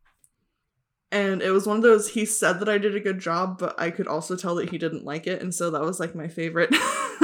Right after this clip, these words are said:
<laughs> moment of, like, because a lot of the way that we were talking about gender was through the lens of how men view gender in that class. And it was, it was just very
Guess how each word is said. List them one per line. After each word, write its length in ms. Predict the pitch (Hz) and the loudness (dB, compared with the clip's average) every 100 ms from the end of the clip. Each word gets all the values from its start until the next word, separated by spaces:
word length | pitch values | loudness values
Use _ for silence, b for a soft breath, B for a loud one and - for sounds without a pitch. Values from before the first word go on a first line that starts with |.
| - - 277 | 2 0 -4
<laughs> 680 | - - 277 - - 349 | -6 -12 -18 -10 -6 -6
moment 580 | 196 180 175 190 214 - - | -4 -2 -2 -2 -4 -4 -4
of, 220 | 180 175 | -4 -2
like, 320 | 165 156 - | -2 -2 -4
because 320 | 214 240 208 | 0 4 4
a 120 | - | 6
lot 280 | 208 202 220 | 6 6 8
of 240 | 226 220 214 - _ _ _ _ _ _ _ _ | 8 6 2 -12 _ _ _ _ _ _ _ _
the 140 | 208 202 | 2 4
way 160 | 196 | 4
that 180 | 185 185 | 2 0
we 120 | 180 | 0
were 120 | 175 | 0
talking 480 | 165 - 175 180 175 | -4 -4 -8 -6 -8
about 240 | 170 170 165 | -4 -6 -6
gender 640 | 170 165 160 151 160 180 _ _ - | -8 -6 -6 -6 -6 -10 _ _ -10
was 1000 | 180 175 170 170 170 180 180 - - - _ _ _ _ | -2 0 0 -2 -4 -6 -10 -12 -12 -16 _ _ _ _
through 300 | 185 185 185 | -4 -2 -2
the 140 | 180 | -2
lens 640 | 170 160 160 160 170 165 - | -2 -4 -4 -4 -6 -10 -6
of 560 | 165 160 156 160 170 - _ _ _ _ _ _ _ _ _ _ _ | -4 -2 -2 -4 -8 -18 _ _ _ _ _ _ _ _ _ _ _
how 260 | _ 175 160 | _ -6 -6
men 400 | 160 151 143 143 | -4 -4 -6 -8
view 180 | 131 135 | -8 -10
gender 540 | 185 131 135 98 87 - | -8 -10 -4 -4 -4 -4
in 160 | 190 | 0
that 160 | 185 - | 0 -2
class. 340 | - - - - | -4 -6 -6 -2
And 80 | |
it 60 | 185 | 2
was, 200 | 185 185 | 2 4
it 80 | 196 | 4
was 200 | 185 190 | 4 2
just 160 | 196 | 0
very 580 | 196 233 233 240 233 202 | 4 6 6 4 2 0